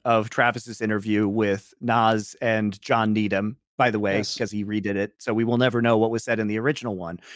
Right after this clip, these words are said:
Speaker 1: they said they weren't cutting budgets, but that doesn't mean that they're allocating budgets in the same way.
Speaker 2: Yes.
Speaker 1: People like Q T Cinderella are very expensive,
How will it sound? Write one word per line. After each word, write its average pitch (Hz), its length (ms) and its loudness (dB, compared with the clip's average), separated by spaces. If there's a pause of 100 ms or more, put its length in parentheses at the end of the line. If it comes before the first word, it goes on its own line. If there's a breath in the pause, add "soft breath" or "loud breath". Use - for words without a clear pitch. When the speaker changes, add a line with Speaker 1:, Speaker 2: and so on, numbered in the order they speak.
(280 loud breath)
Speaker 1:
they 147 120 2
said 147 180 -4
they 139 100 4
weren't 151 240 2
cutting 127 300 2
budgets, 117 400 2
but 147 100 -2
that 165 140 4
doesn't 185 240 0
mean 151 160 4
that 135 100 2
they're 120 260 2
allocating 131 680 0
budgets 98 400 -4
in 101 80 -6
the 101 100 -4
same 98 380 -4
way. 98 320 2 (340 loud breath)
Speaker 2:
Yes. 117 280 -8
Speaker 1:
People 240 320 2
like 175 180 4
Q 185 180 2
T 170 140 -2
Cinderella 139 560 4
are 120 120 4
very 135 680 2
expensive, - 880 -6